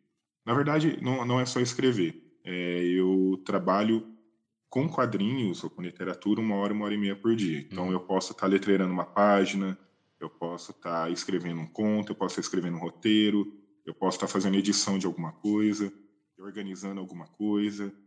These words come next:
Speaker 1: Eu parei pra ler um e-mail e é relacionado a quadrinhos, pra mim ali eu já tô trabalhando com quadrinhos.
Speaker 2: Entendi.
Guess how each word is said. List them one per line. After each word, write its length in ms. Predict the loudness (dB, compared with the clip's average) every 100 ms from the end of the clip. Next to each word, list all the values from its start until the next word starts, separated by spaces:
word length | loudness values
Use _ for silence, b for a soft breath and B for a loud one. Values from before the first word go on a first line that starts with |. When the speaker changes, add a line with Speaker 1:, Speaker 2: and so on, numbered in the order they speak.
| -20
Speaker 1:
Eu 80 | -20
parei 400 | -14 -12 -8 -8
pra 200 | -8 -8
ler 100 | -6
um 100 | -6
e-mail 480 | -4 0 0 2 0
e 80 | -2
é 40 |
relacionado 480 | -4 -6 -8 -16 -20
a 20 |
quadrinhos, 420 | -20 -20 -18 -18
pra 120 | -16 -14
mim 120 | -8
ali 120 | -4
eu 60 | -4
já 100 | -6
tô 120 | -8
trabalhando 440 | -8 -6 -4 -6
com 80 | -6
quadrinhos. 320 | -10 -8 -8
Speaker 2:
Entendi. 480 | -6 -4 -4 -6 -16